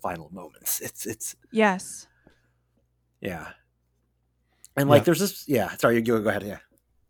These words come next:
Speaker 2: No, please.
Speaker 1: Yeah. Oh, uh, and there's just, like, this one, there's this one part where, um, I think early on when John Goodman's character is, like, ra-, razzing him about not eating,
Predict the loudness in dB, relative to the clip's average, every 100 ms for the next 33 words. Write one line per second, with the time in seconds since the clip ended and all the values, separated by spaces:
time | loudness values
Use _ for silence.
0 | _ _ _ -4 2 2 0 -2 -2 -2
1 | -6 -6 -6 -6 -6 -12 _ _ _ _
2 | -6 4 6 8 6 6 4 2 2 0
3 | 8 10 10 8 -6 _ -10 -6 -6 -4
4 | 2 2 2 -4 -10 -18 -4 -2 -2 -2
5 | 0 2 0 2 2 2 0 -6 -14 _
6 | _ -20 -20 -20 -6 0 4 6 10 10
7 | 12 12 12 10 4 -4 _ -12 -10 2
8 | 6 6 4 6 8 8 6 6 6 0
9 | 4 6 6 2 0 0 2 0 0 4
10 | 6 8 6 2 4 6 6 6 2 2
11 | 0 0 -2